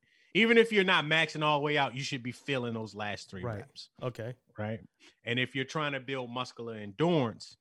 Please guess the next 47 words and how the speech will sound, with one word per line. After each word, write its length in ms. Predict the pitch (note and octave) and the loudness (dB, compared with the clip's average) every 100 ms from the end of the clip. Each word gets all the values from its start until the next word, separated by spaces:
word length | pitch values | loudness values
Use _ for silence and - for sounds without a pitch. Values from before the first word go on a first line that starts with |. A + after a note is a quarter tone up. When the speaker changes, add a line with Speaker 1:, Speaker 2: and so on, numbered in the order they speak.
| _ _ _ _ _ | _ _ _ _ _
Speaker 1:
meaning 320 | B2 B2 A#2+ | -4 -2 -4
you're 100 | A#2 | -6
trying 260 | A#2 C3 A#2 | -8 -10 -8
to 60 | A2+ | -8
be 180 | A#2 A2+ | -8 -8
able 140 | A2+ _ | -10 _
to, 160 | - G#2 _ | -16 -16 _
to 80 | - | -16
be 140 | G#2+ A2+ | -8 -8
able 160 | G#2+ | -8
to 80 | G#2 | -12
do 260 | G2 A#2 A2+ | -10 -8 -6
that 260 | A2 G#2 - _ _ _ _ _ | -6 -6 -12 _ _ _ _ _
for, 420 | A#2+ G#2+ G#2 G2 _ _ _ _ _ _ | -8 -4 -4 -6 _ _ _ _ _ _
uh, 300 | G2+ G2 F#2+ F#2 F2+ _ _ _ _ _ _ - - | -14 -12 -14 -16 _ _ _ _ _ _ _ -20 -10
a, 360 | A2 G#2 G2 F#2 _ _ _ _ _ _ - | -8 -6 -8 -14 _ _ _ _ _ _ -14
a 340 | G#2+ G2+ F#2+ - | -12 -10 -14 -14
continual 840 | A2+ - D#3 C3+ A#2+ A2+ G#2 F#2+ - | -14 -8 -8 -6 -8 -8 -12 -16 -18
am-, 200 | G2 F2+ | -18 -14
amount 500 | G#2 G2+ A2+ A#2 G#2+ | -14 -12 -8 -6 -8
of 60 | |
time, 360 | - A#2+ G#2+ G2+ | -10 -8 -8 -8
or, 140 | F#2 C3+ | -6 -4
Speaker 2:
Right. 200 | A#2+ G#2+ | -4 -6
Speaker 1:
you 80 | |
know, 180 | E2+ - _ _ _ _ | -16 -20 _ _ _ _
you 100 | A#2 | -4
wanna 180 | A2+ G#2 | -4 -4
take 200 | - A2+ | -4 -4
it 80 | G2+ | -6
between 460 | G2 - A2+ G#2 G2+ _ _ _ _ - | -12 -8 -8 -6 -10 _ _ _ _ -4
thirteen 540 | B2 A#2+ - A#2 G#2+ | -4 -4 -8 -10 -10
and 140 | F#2 - | -14 -12
twenty 360 | - A2 F#2+ D#2+ | -10 -8 -10 -14
reps. 380 | D2+ - - C#3+ | -20 -20 -12 -4
Speaker 2:
You 80 | |
wanna 160 | C3+ A#2+ | -4 -4
be 140 | A#2 B2 | -4 -4
like 200 | A2+ G#2+ | -4 -6
the 60 | |
gazelle 640 | G2 G#2+ G#2 B2 B2+ A2 G#2 | -8 -8 -2 0 2 0 -4
that's 200 | A2 - | -6 -8
gonna 400 | A2 G#2+ G#2 G#2 | -8 -8 -8 -10
be, 200 | G#2+ G#2 | -12 -10
just 260 | A2+ - | -10 -10
be, 160 | A#2+ G#2+ | -12 -10
like, 200 | G2 G2 | -10 -12